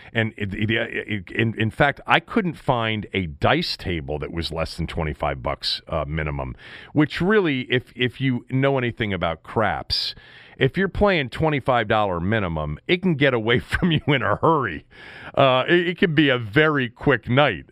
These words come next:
Um, and so, you know, we had teenage guy, you know, and young, young guys, not all teen, they were all twenty-one or older. Um, but, you know, they, they, I, they, they're like, "Mister Sheehan, Mister Sheehan, come on, let's, let's play, let's play craps. Show us how to play craps."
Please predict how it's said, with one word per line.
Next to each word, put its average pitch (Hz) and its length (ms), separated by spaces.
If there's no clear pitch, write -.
Um, 110 400
and 135 200
so, 139 420
you 156 100
know, 120 220
we 139 220
had 151 180
teenage 147 520
guy, 143 240
you 135 140
know, 113 160
and 120 260
young, 120 640
young 123 240
guys, 101 280
not 110 120
all 92 140
teen, 117 260
they 98 100
were 104 120
all 120 100
twenty-one 98 440
or 82 120
older. 123 320
Um, 113 280
but, 117 300
you 110 300
know, 104 100
they, 110 200
they, - 380
I, - 240
they, 117 200
they're 110 260
like, 117 140
"Mister 151 240
Sheehan, 196 320
Mister 175 180
Sheehan, 185 240
come 185 140
on, 185 220
let's, 165 300
let's 170 140
play, 180 180
let's 156 160
play 180 160
craps. 170 400
Show - 280
us 160 100
how 160 80
to 151 60
play 151 140
craps." 160 480